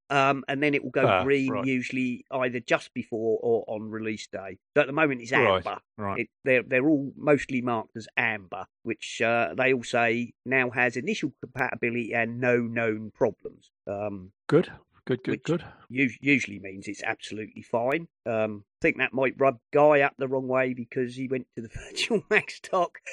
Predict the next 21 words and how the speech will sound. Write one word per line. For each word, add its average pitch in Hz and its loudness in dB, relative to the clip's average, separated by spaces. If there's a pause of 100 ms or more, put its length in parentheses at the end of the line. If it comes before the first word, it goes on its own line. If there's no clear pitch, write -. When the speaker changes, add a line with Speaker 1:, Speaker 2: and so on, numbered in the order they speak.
(260)
Speaker 1:
and 156 4
took 160 0
his 147 -6
laptop, 147 0
which - -10
was 135 -12
running 135 0
Monterey, 120 0
and 117 -4
then 117 -4
realised 113 -2
he 107 -8
didn't 110 -8
have, 104 -8 (180)
uh, 104 -6 (220)
all 110 -4
the 101 -4
Rogue 104 -4
Amoeba 104 -6
apps - -6 (140)
he 117 -10